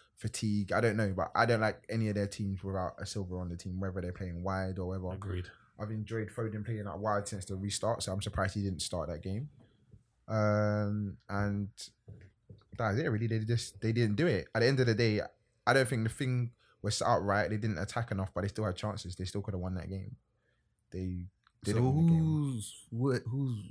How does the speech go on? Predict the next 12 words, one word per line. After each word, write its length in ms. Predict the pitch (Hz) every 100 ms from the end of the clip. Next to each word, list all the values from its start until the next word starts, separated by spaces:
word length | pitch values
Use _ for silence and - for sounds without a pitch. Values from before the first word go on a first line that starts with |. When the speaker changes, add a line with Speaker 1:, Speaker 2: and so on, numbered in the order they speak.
| -
Speaker 3:
whose 180 | 110 123
fault 280 | - 110 92
is 100 | -
this? 260 | - - - _ _ _ _
Where 140 | 120
did 160 | 131 117
the, 240 | 110 104 101 - -
the 300 | 92 98 101
responsibility 720 | 101 - 104 - 107 95 85
lie? 220 | 92 87
Speaker 1:
The 40 | 85
responsibility, 920 | 123 - 170 - 123 120 104 104